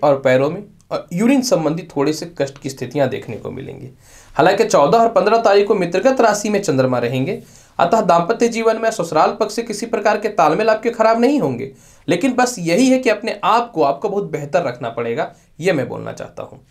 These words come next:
फिर भी पूरे सप्ताह को बहुत बेहतर बनाने के लिए सिंह राशि वाले आपको क्या करना चाहिए? पूरे सप्ताह को बेहतर बनाने के लिए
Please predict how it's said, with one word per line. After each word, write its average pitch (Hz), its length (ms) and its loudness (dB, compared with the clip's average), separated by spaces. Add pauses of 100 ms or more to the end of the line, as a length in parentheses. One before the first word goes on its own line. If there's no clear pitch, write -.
(480)
फिर 269 140 4
भी 320 80 4
पूरे 285 200 4
सप्ताह 240 380 0
को 247 140 0
बहुत 175 280 0
बेहतर 170 260 -2
बनाने 185 260 0
के 185 160 -6
लिए 196 360 -8
सिंह 196 240 -6
राशि 175 260 2
वाले 180 200 2
आपको 175 180 -4
क्या 131 180 -4
करना 147 280 -4
चाहिए? 170 360 -6 (500)
पूरे 254 160 4
सप्ताह 226 380 0
को 226 140 -2
बेहतर 139 380 -6
बनाने 185 300 2
के 175 120 -8
लिए 196 140 -8